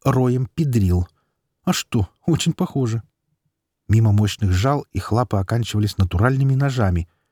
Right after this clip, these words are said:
Заработает такой в стиле мясорубки, и хана любому пехотному строю. Именно один из таких бедрил и насадил кучера на свое жало. Угрожающе жужжа, он вытащил жало, швырнув труп на мостовую,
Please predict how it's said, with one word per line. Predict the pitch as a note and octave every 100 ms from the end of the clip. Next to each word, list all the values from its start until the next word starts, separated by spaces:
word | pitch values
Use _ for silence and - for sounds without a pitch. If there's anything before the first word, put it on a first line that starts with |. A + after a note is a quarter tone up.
| _ _ -
Заработает | G#2 B2 C#3 F3+ G#3 D#3+ -
такой | D3+ - C#3+ D#2
в | -
стиле | - D#3 B2+
мясорубки, | A2+ G#2+ D3+ B2 - G2+ - _ -
и | C#3
хана | - F3+ E3 D#3
любому | C#3+ A#2 A2+ E3 E3
пехотному | - A#2+ - D3+ D3+ C#3+
строю. | - C#3+ D3 C3+ F2+ _ _ _ _ _ _ _ _ _ _ -
Именно | E3 F#3 F3+ - -
один | A#2 B2 E3
из | A2
таких | - A2 C#3 -
бедрил | G#2+ A2+ B2 E3+ -
и | C3
насадил | B2+ - G#2+ C#3+ C3+
кучера | - C3 - E2+
на | F2
свое | - G#2 A2
жало. | F#2+ G#2 F2+ C#2+ - _ _ _ _ _ _
Угрожающе | F2+ F#2 G2 A#2 A2+ - G2+
жужжа, | G2 G2+ F#2+ A#2+ F#2+
он | F2 E2+
вытащил | E2 C3+ A#2 - G#2
жало, | F2 A#2+ B2+ A2+ _
швырнув | - A#2 A2+ A#2 -
труп | - A2+ -
на | G#2
мостовую, | G#2 A2 A#2+ B2